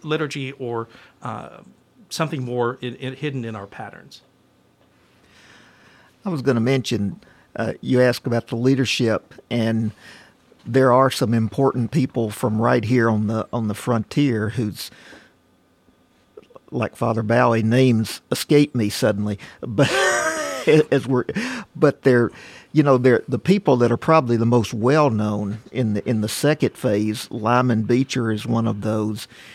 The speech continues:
Speaker 2: And in the third phase, the big star in the third phase is Charles Grandison,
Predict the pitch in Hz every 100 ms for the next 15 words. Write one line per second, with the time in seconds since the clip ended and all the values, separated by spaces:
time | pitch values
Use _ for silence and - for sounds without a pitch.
0 | - - 110 110 110 - 156 202 175 123
1 | 131 107 104 107 85 - - 123 104 139
2 | 131 - 135 147 151 113 110 104 107 -
3 | 156 117 - 113 104 104 107 107 - 131
4 | 139 151 113 107 113 120 131 107 101 -
5 | 117 104